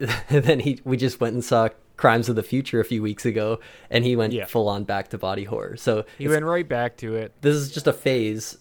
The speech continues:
Speaker 1: of his career is all, is the final point to all that, I guess.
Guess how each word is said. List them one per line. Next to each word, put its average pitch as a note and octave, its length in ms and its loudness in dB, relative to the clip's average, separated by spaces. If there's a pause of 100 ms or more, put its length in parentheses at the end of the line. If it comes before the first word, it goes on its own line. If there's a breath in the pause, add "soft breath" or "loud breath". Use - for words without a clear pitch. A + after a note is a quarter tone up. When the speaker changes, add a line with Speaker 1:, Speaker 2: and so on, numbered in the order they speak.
(140)
Speaker 1:
of A2+ 120 -6
his G#2 180 -6
career G2+ 320 -6
is G2 100 -10
all, G2+ 280 -4 (100)
is G#2+ 220 -8
the G2 280 -6 (100)
final F#2 340 -6
point G2 260 -8
to - 80 -8
all A1 100 -6
that, - 160 -6
I G2 60 -6
guess. - 300 -12